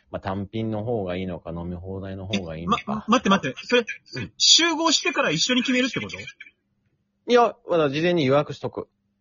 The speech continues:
Speaker 2: ああ、だからそうでしょ？
Speaker 1: うん。
Speaker 2: うん。
Speaker 1: だから、その予約し-、まあ、こっちがもう予約しといて、
Speaker 2: うん。
Speaker 1: でも、なんか予約してない体で、
Speaker 2: うん。
Speaker 1: あ、なんか、会っ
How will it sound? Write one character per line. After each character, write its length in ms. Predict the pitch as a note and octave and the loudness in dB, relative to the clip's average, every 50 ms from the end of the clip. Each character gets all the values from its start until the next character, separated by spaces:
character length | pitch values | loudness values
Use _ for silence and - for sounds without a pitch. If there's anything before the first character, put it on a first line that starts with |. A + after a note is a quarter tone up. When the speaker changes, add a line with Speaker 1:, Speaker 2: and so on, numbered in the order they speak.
| _ _ - | _ _ 4
Speaker 2:
あ 220 | G#3 G3 E3+ E3 D#3 | 4 6 6 6 6
あ、 80 | D3 | 4
だ 80 | C#3 C3+ | 4 4
か 80 | D3+ | 2
ら 60 | C#3+ B2+ | 2 2
そ 140 | - F3 C3 | 2 0 -2
う 20 | |
で 80 | G#2+ G2 | -2 -2
し 40 | C3 | -2
ょ？ 60 | F#3+ C#4+ - - - - - - - - - _ - | -4 -4 -4 -8 -14 -14 -16 -16 -20 -20 -14 _ 0
Speaker 1:
う 100 | D#3+ D3 | 2 4
ん。 160 | C3 G2 - - - _ - | 4 2 0 -6 -12 _ -4
Speaker 2:
う 100 | D3+ C#3 | -2 0
ん。 360 | C3+ A#2+ G#2+ G2 F2 E2+ - _ - - - - - _ _ _ - | 0 0 0 -2 -6 -10 -14 _ -18 -18 -18 -18 -20 _ _ _ 0
Speaker 1:
だ 60 | D3 | 4
か 120 | C3+ A#2+ A2+ | 6 6 6
ら、 60 | F2+ | 4
そ 160 | - - - B2+ | 2 -2 -2 2
の 160 | A#2+ A#2+ B2 | 2 2 4
予 140 | C3 C3+ D3 | 6 6 6
約 320 | D3 D3+ - _ - E3 | 6 4 2 _ -4 -4
し-、 160 | D#3 - - - | -4 -4 -6 0
ま 120 | F#3 F#3 D#3+ | 2 4 4
あ、 40 | C3+ | 4
こ 140 | - F3+ | 4 2
っ 100 | F#3+ - _ | 0 0 _
ち 140 | - - C4 | -4 0 2
が 140 | G#3+ D#3+ B2 | 4 4 4
も 320 | C3 D3 C3+ G2 F2 - - | 4 4 2 2 0 -2 -2
う 40 | A#2+ | 0
予 80 | B2+ | 2
約 240 | C3+ C#3 - - C3+ | 2 2 2 -2 -6
し 100 | - - | -8 -6
と 180 | - F3 E3 D3 | -2 0 0 0
い 60 | C3+ | 0
て、 400 | - - F#3+ F#3 F3 C#3 G2+ - - | -2 -2 0 2 2 2 0 0 -2
Speaker 2:
う 40 | C3 | -4
ん。 280 | A#2+ G#2+ G2 F2+ E2 - - _ _ _ _ _ _ - | -4 -4 -4 -8 -10 -14 -20 _ _ _ _ _ _ -2
Speaker 1:
で 80 | D#3 | 0
も、 320 | D3+ C#3 B2 A#2+ A#2 - - _ - | 2 2 2 2 2 0 -2 _ -4
な 60 | C#3 | 0
ん 40 | A#2+ | 0
か 60 | A2+ | 2
予 120 | A#2+ C3+ C#3+ | 4 6 4
約 240 | D3+ D3 - D3+ | 4 4 2 -4
し 80 | C3+ - | -6 -4
て 160 | - E3 D#3 | -2 -2 2
な 120 | D#3+ E3+ D#3 | 2 2 2
い 100 | A#2+ G#2 | 2 0
体 260 | - D3 C3 A#2+ A#2 | 0 0 0 0 0
で、 340 | C#3 D#3 D3 A#2 F2 - _ _ - | 0 -2 -2 -2 -4 -6 _ _ -8
Speaker 2:
う 100 | C3+ B2 | -6 -4
ん。 240 | A2 G2 E2+ E2 _ _ _ _ - - - - | -4 -6 -8 -12 _ _ _ _ -20 -20 -18 -16
Speaker 1:
あ、 180 | - - - - _ - | -16 -16 -16 -18 _ -8
な 100 | C#3+ D3 C3 | -4 -2 -2
ん 20 | |
か、 300 | G2+ G2 G2 F#2+ - - _ _ _ _ _ _ _ _ _ _ _ _ _ | 2 2 2 2 0 -2 _ _ _ _ _ _ _ _ _ _ _ _ _
会 140 | - - | 0 0
っ 20 | - | 0